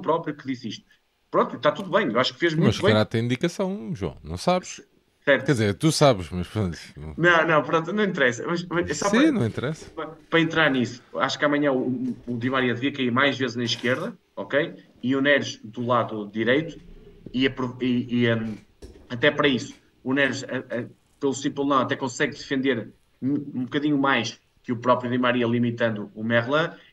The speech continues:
Speaker 1: e do lado contrário, o Di Maria com, a, com o Fred atrás, que combinam bem um com o outro, podem explorar o lado mais fraco,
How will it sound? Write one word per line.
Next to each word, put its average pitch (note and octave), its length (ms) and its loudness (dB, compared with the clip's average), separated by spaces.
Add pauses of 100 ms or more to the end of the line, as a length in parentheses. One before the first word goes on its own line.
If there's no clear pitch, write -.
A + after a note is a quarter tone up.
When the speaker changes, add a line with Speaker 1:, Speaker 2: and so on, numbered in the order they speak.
(140)
Speaker 1:
e D#3 100 0
do D3 140 0
lado C#3+ 240 4
contrário, C#3+ 560 0
o B2+ 100 -4
Di C3+ 140 -2
Maria B2+ 460 2
com, B2 200 -4
a, G#2 460 0 (320)
com B2+ 320 0
o - 60 -4
Fred B2+ 360 2
atrás, - 380 -2
que - 80 -20
combinam A#2+ 480 2
bem A#2 220 2
um A#2 100 -2
com A#2 120 -10
o A2+ 40 -2
outro, A#2+ 240 -4
podem A#2 260 2
explorar A2+ 600 -2
o A2 80 -6
lado G#2+ 260 2
mais G#2 200 -4
fraco, G2+ 380 -6